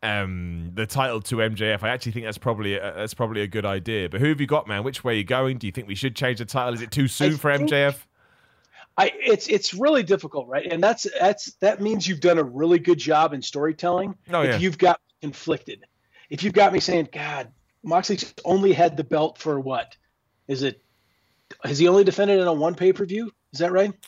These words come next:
Speaker 1: Uh, I think on, yeah, so he's defended it a few times on T V, but yeah, his only pay-per-view match would have been Brody Lee, right? Which is at
Speaker 2: Yeah,
Speaker 1: Stadium
Speaker 2: so he's
Speaker 1: Stampede.
Speaker 2: only had it for,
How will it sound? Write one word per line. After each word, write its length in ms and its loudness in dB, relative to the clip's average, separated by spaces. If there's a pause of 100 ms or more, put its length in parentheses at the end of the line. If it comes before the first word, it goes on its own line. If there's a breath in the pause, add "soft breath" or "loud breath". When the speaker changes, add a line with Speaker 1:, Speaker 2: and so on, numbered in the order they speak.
(180)
Speaker 1:
Uh, 320 -4
I 80 -2
think 320 -2
on, 240 -2
yeah, 260 0
so 100 -4
he's 120 -2
defended 320 -4
it 40 -4
a 40 -6
few 100 -6
times 240 -4
on 120 -6
T 240 -2
V, 180 -2
but 100 -4
yeah, 120 0
his 140 -4
only 180 -2
pay-per-view 440 -4
match 220 -6
would 60 -14
have 60 -10
been 140 -4
Brody 360 -2
Lee, 180 -4
right? 340 -4
Which 240 -12
is 120 -8
at 180 -10
Speaker 2:
Yeah, 220 4
Speaker 1:
Stadium 20 0
Speaker 2:
so 220 6
he's 140 2
Speaker 1:
Stampede. 420 -2
Speaker 2:
only 120 4
had 140 4
it 80 -16 (320)
for, 240 -4